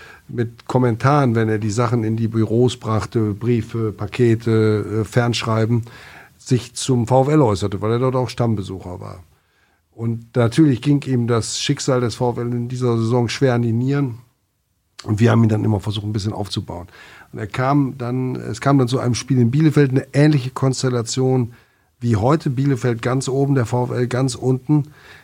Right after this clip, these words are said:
Der VfL ging drei zu null in Führung und kam mit einem drei zu drei nach Hause. Das war eins der ersten Spiele unter dem damals reaktivierten Trainer Radoslav Momirski, dem Meistermacher,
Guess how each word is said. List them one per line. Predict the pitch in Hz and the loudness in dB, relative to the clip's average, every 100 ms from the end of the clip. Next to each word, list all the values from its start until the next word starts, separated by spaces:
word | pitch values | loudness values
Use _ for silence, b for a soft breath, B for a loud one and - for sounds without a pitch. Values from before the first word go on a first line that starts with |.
| B | B
Der | 110 | -4
VfL | - 135 135 - 131 143 | 0 0 0 -4 -4 -4
ging | 131 123 113 | -2 -4 -4
drei | 123 110 139 185 | -4 0 2 2
zu | - 170 | 2 4
null | 156 156 | 4 4
in | 143 | 0
Führung | - 151 139 131 180 - - _ _ _ _ _ _ _ _ _ _ _ _ _ - | -2 -4 -2 -4 -4 -8 -20 _ _ _ _ _ _ _ _ _ _ _ _ _ -8
und | 123 - - | -8 -8 -2
kam | 139 147 | 2 4
mit | 143 | 2
einem | - 127 123 | 0 -2 -2
drei | 113 120 | 0 0
zu | 139 143 | 0 -2
drei | 117 113 | -2 0
nach | 131 101 | 2 2
Hause. | 98 98 98 | -2 -4 -4
Das | 110 - | -6 -4
war | 113 123 110 | -2 -2 -2
eins | 120 - | -6 -6
der | 120 - | -10 -4
ersten | 151 151 151 | -4 -2 -4
Spiele | - - 147 143 | -4 -2 0 0
unter | 131 127 | 0 0
dem | 123 131 127 117 | 2 2 2 2
damals | 113 127 131 117 - | 0 0 0 -2 -2
reaktivierten | 127 139 123 - - 120 131 127 131 120 117 b b b | -2 0 -4 -8 -6 -4 -2 -2 0 0 -2 b b b
Trainer | - 127 127 120 | -6 -2 2 2
Radoslav | 98 110 120 113 120 113 - | 0 -2 -2 -2 -2 -2 0
Momirski, | 117 120 143 135 - | 2 4 4 2 -2
dem | 107 101 | -4 -2
Meistermacher, | 104 113 135 - 127 117 117 117 | -2 -2 -2 -2 -2 -2 -4 -4